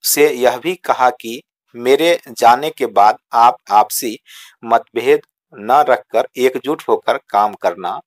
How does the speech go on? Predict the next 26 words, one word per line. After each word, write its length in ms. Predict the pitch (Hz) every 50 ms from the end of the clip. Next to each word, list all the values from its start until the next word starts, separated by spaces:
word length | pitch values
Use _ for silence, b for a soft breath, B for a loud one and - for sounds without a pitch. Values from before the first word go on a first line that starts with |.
| _
उन्होंने 460 | - 131 131 127 143 151 160 170 170 - -
इस 220 | 156 175 - - -
अवसर 300 | 120 117 - - 147 135
पर 240 | 131 - 107 110 - - _ _ _ _ _
जनता 600 | 101 107 123 131 143 - - 156 151 165 180 - _ _
पाक्षिक 480 | - 113 113 113 - - - - - _ _ _ -
अखबार 460 | 110 - _ 117 117 110 95 104 - - _ _ B B B B B B B B B B B B _
चौबीस 400 | - 135 147 143 160 196 - -
नवंबर 400 | 139 135 135 135 131 120 120 123
उन्नीस 360 | - - 135 127 123 120 -
सौ 100 | - 139 131 - _ -
तीस 200 | 131 139 160 -
से 320 | - - - 110 110 - -
शुरू 300 | - - - 135 139 147
करने 420 | 147 _ 113 117 110 123 127 135
की 200 | 127 - 120 113
भी 260 | 101 - 113 135 175 - _ 117
घोषणा 520 | 95 92 123 113 101 - - 98 90 90
की। 300 | - - - 92 90 - _ _ _ _ _ _ B B B B B B B B B B B B B B B B _
गोलमेज 560 | 117 120 143 170 185 190 180 180 196 214 214
सम्मेलन 560 | - - 165 151 151 147 147 139 123 135 165 190 _ -
लंदन 420 | 123 123 135 143 147 147 165 175
के 200 | 165 - 151 131
लिए 320 | 120 113 110 110 110 117 156 - _ _ _ _ _ 113
बाबा 340 | - 120 117 120 127 127
साहब 420 | 127 - - 110 101 113 104 107